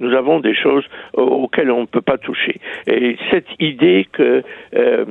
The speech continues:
euh, il faut être gentil, euh, la, la, la gentillesse obligatoire n'est pas nécessairement gentille. Au contraire, on,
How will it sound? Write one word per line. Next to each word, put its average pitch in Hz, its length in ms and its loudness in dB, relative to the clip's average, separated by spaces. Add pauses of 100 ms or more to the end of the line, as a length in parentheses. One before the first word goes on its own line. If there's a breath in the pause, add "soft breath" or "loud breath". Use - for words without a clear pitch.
(380 loud breath)
euh, 117 840 0
il 127 200 -2
faut 160 160 2
être 123 100 -2
gentil, 156 600 -2 (280 loud breath)
euh, 120 260 2
la, 139 220 4
la, 139 260 2
la 165 220 2
gentillesse 185 800 -2
obligatoire 127 720 -2 (240 loud breath)
n'est 123 140 0
pas 175 200 -4
nécessairement 110 600 -4
gentille. - 480 -4 (320 loud breath)
Au 151 160 2
contraire, 131 680 -2 (300 loud breath)
on, 117 340 -2